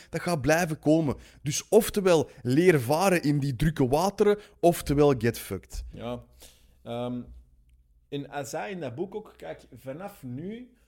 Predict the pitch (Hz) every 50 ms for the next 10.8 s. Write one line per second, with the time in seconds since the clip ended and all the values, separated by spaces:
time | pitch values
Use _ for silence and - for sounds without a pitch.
0 | _ _ _ _ - 135 131 113 110 147 175 214 214 - - 143 135 117 143 170
1 | 196 190 - 139 170 185 185 185 185 - 123 131 170 202 214 190 180 180 196 208
2 | 196 - _ _ - 170 185 196 190 190 _ 160 160 185 208 190 - - 156 139
3 | 117 139 170 196 - - 180 165 - - - 135 120 117 110 117 127 139 170 190
4 | 202 220 240 240 _ _ _ _ _ _ _ - 131 143 147 143 - 123 120 -
5 | 156 143 143 147 147 - _ _ _ _ _ _ _ _ _ _ _ _ _ 135
6 | 139 - - 120 107 127 139 139 127 - - _ _ _ - 120 120 113 113 113
7 | 113 110 110 113 113 104 107 90 85 - _ _ _ - 120 120 - - - 120
8 | 123 127 131 131 127 123 120 - 127 123 120 123 117 110 - - 123 120 113 117
9 | 107 - - 110 110 107 - 110 101 95 - 127 139 151 170 175 143 - 170 165
10 | 165 170 165 160 156 160 151 165 170 175 170 - 180 180 185 185